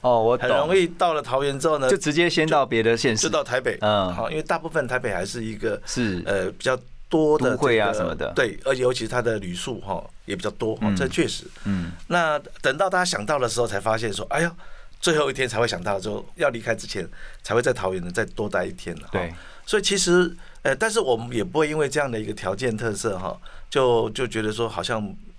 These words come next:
Speaker 2: 什么事不能做。其实我们还有很多事情可以做。
Speaker 1: 嗯。
Speaker 2: 所以我们刚刚所提到的哈，我们希望呢，既然桃园哈是台湾的门户，
Speaker 1: 嗯。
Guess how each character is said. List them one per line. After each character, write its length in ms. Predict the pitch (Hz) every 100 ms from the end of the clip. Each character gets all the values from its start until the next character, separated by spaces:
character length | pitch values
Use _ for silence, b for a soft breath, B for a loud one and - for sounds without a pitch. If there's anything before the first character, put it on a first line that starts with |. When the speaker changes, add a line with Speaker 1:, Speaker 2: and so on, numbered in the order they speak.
| -
Speaker 2:
什 160 | - 90
么 80 |
事 80 | -
不 140 | 117 110
能 80 |
做。 100 | -
其 120 | - 202
实 80 |
我 40 | 226
们 80 | 160
还 60 |
有 60 | 165
很 100 | 113
多 100 | 131
事 120 | 139
情 80 | 117
可 80 | 101
以 80 |
做。 240 | 87 101 -
Speaker 1:
嗯。 260 | 95 90 80 B B
Speaker 2:
所 140 | -
以 40 | 175
我 60 |
们 140 | 123 120
刚 120 | 151
刚 80 | 156
所 120 | 113
提 160 | 107 104
到 180 | 120
的 120 | 92 90
哈， 160 | 90 - b b -
我 100 | 117
们 140 | 123
希 180 | - 170
望 200 | 165 131
呢， 180 | 123 123 B B -
既 160 | - 208
然 240 | 151 107 104
桃 300 | 98 107 120
园 200 | 95 82
哈 200 | 98 85
是 200 | 90 123
台 140 | 104 95
湾 140 | 101
的 80 | 101
门 180 | 87 78
户， 240 | 87 - -
Speaker 1:
嗯。 300 | 110 104 87